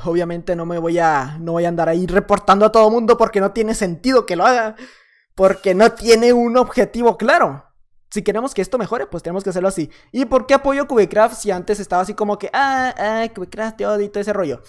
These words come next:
Lo apoyo básicamente por el hecho de que Cubecraft es un servidor muy grande. O sea, es un servidor muy grande. Si cae un pilar tan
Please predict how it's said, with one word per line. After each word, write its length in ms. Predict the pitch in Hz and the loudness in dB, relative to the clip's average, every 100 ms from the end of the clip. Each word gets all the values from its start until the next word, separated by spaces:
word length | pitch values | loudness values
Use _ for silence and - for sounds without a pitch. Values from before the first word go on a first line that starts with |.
| - - | -20 -6
Lo 160 | 262 | -2
apoyo 560 | 330 - 214 208 226 220 | 0 0 0 0 -2 -2
básicamente 760 | 180 202 220 214 190 190 180 208 | 0 -2 -2 -4 -4 -4 -4 -2
por 200 | 226 233 | 0 0
el 100 | 190 | -2
hecho 260 | 180 208 | -4 -4
de 140 | 196 185 | -4 -4
que 160 | 185 | -6
Cubecraft 500 | - 175 - 185 180 | -6 -6 -4 -4 -4
es 160 | 190 - | -8 -8
un 120 | 190 | -6
servidor 500 | 202 175 156 170 175 | -4 -4 -2 -2 -2
muy 480 | 208 214 220 214 208 - - - 156 | 0 4 6 4 2 -6 -18 -20 2
grande. 500 | 233 233 190 139 - - | 4 4 0 -8 -8 -6
O 20 | |
sea, 100 | 180 | 0
es 120 | 190 202 | 2 2
un 80 | |
servidor 300 | 233 208 196 | 0 2 2
muy 120 | 214 208 | 0 0
grande. 380 | 220 226 247 | -2 -2 -4
Si 220 | - 214 170 | -6 -8 0
cae 300 | 226 226 - | 4 4 2
un 180 | 226 233 | -4 -2
pilar 640 | 269 226 170 131 - _ - | 0 0 0 -4 -18 _ -2
tan 340 | 190 165 - | 0 0 -8